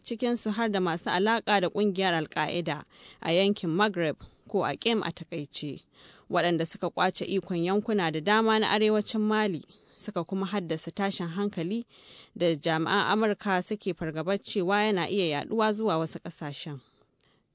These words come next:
Thomas Damsey masani ne a cibiyar nazarin muhimman al'amuran Afirka ta ma'aikatar tsaron Amurka.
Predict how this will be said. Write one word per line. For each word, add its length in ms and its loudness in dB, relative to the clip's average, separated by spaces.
Thomas 400 2
Damsey 500 4
masani 480 2
ne 120 4
a 140 2
cibiyar 420 2
nazarin 440 4
muhimman 560 2
al'amuran 520 2
Afirka 640 0
ta 100 -2
ma'aikatar 580 -2
tsaron 300 0
Amurka. 540 -2